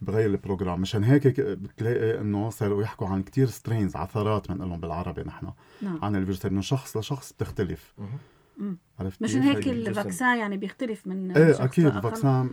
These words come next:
Speaker 1: مزبوط. تفاعله بالجسم بين شخص للتاني كمان بيفرق. في أشخاص بيتأثروا كتير بالفاكسين.
Speaker 2: مم.
Speaker 1: لاحظت إنه، آه، يعني
Speaker 2: نعم.
Speaker 1: بيصير عندهم
Speaker 2: صح.
Speaker 1: مثل المرض.
Speaker 3: إيه،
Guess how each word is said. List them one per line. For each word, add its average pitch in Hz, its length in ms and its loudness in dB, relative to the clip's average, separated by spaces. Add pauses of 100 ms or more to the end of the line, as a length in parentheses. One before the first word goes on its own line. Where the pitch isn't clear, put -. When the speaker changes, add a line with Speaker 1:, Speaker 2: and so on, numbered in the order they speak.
Speaker 1:
مزبوط. 127 460 2
تفاعله 135 440 6
بالجسم 107 480 -2
بين 101 140 -2
شخص - 300 -10
للتاني 110 420 -6
كمان 110 320 -2
بيفرق. - 300 -6
في - 140 -4
أشخاص 107 280 -8
بيتأثروا 101 500 -6
كتير 104 280 -6
بالفاكسين. 95 640 -6 (360)
Speaker 2:
مم. 98 240 -6
Speaker 1:
لاحظت - 320 -6
إنه، 98 220 0
آه، 95 440 -2
يعني 87 500 -8
Speaker 2:
نعم. 208 180 0
Speaker 1:
بيصير 120 240 0
عندهم 101 280 0
Speaker 2:
صح. 120 140 4
Speaker 1:
مثل 101 140 0
المرض. 95 340 0
Speaker 3:
إيه، 110 180 -6